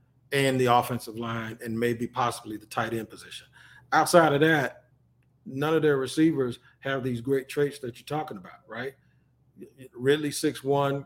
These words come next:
Kirk is five eleven, uh, Zay Jones is six, six one and a half, six two, but y-, you're not talking about a six five catch radius guy here.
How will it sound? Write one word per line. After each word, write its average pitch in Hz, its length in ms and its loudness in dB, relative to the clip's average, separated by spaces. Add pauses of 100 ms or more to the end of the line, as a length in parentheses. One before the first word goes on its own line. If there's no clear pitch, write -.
Kirk 143 260 2
is 131 80 -14
five 131 320 -2
eleven, 131 440 2 (760)
uh, 117 380 -6 (180)
Zay 139 180 2
Jones 147 340 2
is 131 200 -4
six, - 320 -8 (140)
six - 240 -6
one 143 140 0
and 131 100 -4
a - 20 -2
half, 131 180 -4
six - 240 -8
two, 147 400 0 (1040)
but - 360 -2 (800)
y-, 160 240 -2
you're 165 100 6
not 170 160 2
talking 160 240 4
about 135 180 2
a 113 40 -4
six - 280 -2
five 139 300 0
catch 139 280 -2
radius 110 300 -4
guy 104 240 -10
here. 104 260 -10